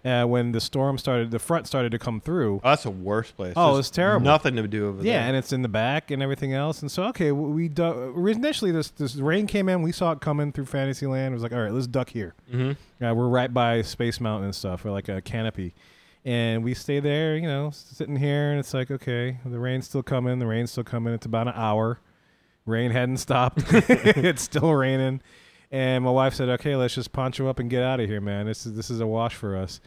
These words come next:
Speaker 2: Mm-hmm.
Speaker 1: And, uh, you know, we donned ponchos and made a dash to the ferry boat from the back of the park. And the rain kept on <laughs> going. It didn't stop. It probably didn't stop till, like, ten o'clock that night.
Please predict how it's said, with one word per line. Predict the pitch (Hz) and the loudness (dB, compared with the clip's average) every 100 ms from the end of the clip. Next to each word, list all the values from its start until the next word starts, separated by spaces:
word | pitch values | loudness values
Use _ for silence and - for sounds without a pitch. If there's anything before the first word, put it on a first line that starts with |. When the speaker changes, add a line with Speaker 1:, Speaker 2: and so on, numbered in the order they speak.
| - | -6
Speaker 2:
Mm-hmm. | 123 127 139 - | -2 0 -2 -4
Speaker 1:
And, | 123 117 117 117 123 | -2 0 0 -2 -6
uh, | 117 110 | -8 -8
you | 135 131 | -6 -2
know, | |
we | 123 139 | 0 -2
donned | 123 139 139 139 | 0 0 2 0
ponchos | 143 139 151 156 143 | -2 -2 0 0 0
and | 127 | -2
made | 127 127 | -2 -2
a | |
dash | 117 120 120 - | 0 0 0 -2
to | 139 | -4
the | 127 | -6
ferry | - 139 151 107 | -4 -2 -2 -2
boat | 104 104 - | -2 -2 -4
from | 123 113 | -6 -4
the | |
back | 107 110 113 | -2 -2 -2
of | |
the | 107 | -6
park. | - 139 113 - | -2 0 -2 -4
And | 113 107 | -4 -2
the | 110 | -2
rain | 104 110 113 113 113 | -2 -2 -2 -4 -6
kept | - 117 - | -6 -6 -2
on | - 131 | -2 0
<laughs> | |
going. | 127 165 139 143 151 - - - | 0 2 2 0 -4 -12 -20 -8
It | 113 104 | -6 0
didn't | 127 139 | 0 0
stop. | 147 - 143 143 | -2 2 2 2
It | 160 | 0
probably | 143 247 302 | 2 2 2
didn't | 180 139 | 0 -2
stop | - 147 147 | -2 -2 -2
till, | 139 | -2
like, | 110 | -2
ten | - 120 | -2 -4
o'clock | 113 117 - | -2 -4 -4
that | 98 85 | -6 -6
night. | 90 73 | -6 -8